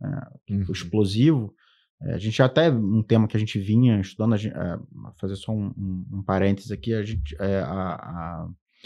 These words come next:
Speaker 1: Absolute, a gente faz um grande investimento em ciência de dados, né? A gente tem do-,
Speaker 2: Bacana.
Speaker 1: onze pessoas envolvidas diretamente em ciência de dados, seja auxiliando a parte macroeconômica ou a parte de gestão. Não é que ele, não tem um, ninguém operando ali, né? Não tem um
Speaker 2: Uhum.
Speaker 1: robô operando, mas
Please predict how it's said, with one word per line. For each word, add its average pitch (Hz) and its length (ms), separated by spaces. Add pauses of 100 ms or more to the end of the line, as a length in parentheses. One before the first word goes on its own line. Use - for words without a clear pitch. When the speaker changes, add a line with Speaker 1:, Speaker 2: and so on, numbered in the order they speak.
(320)
Speaker 1:
Absolute, 107 540
a - 20
gente 131 320
faz 120 180
um 123 60
grande 127 280
investimento 131 420
em 135 60
ciência 127 320
de 131 100
dados, 92 380
né? 95 100
A - 20
gente 95 200
tem 90 120
do-, 101 140
Speaker 2:
Bacana. 107 220
Speaker 1:
onze 135 160
pessoas 120 560 (280)
envolvidas 117 540
diretamente 117 800
em 113 120
ciência 113 320
de 120 80
dados, 107 240
seja 123 300 (100)
auxiliando 107 640 (340)
a 104 120
parte 110 280
macroeconômica 117 720
ou 117 160
a 127 60
parte 127 260
de 120 80
gestão. 101 460 (280)
Não 120 140
é 139 40
que 160 100
ele, 160 200
não 135 160
tem 143 140
um, 151 160
ninguém 131 360
operando 143 720
ali, 113 320
né? 95 120
Não 98 100
tem 113 100
um 107 60
Speaker 2:
Uhum. 107 60
Speaker 1:
robô 110 200
operando, 110 360
mas 110 240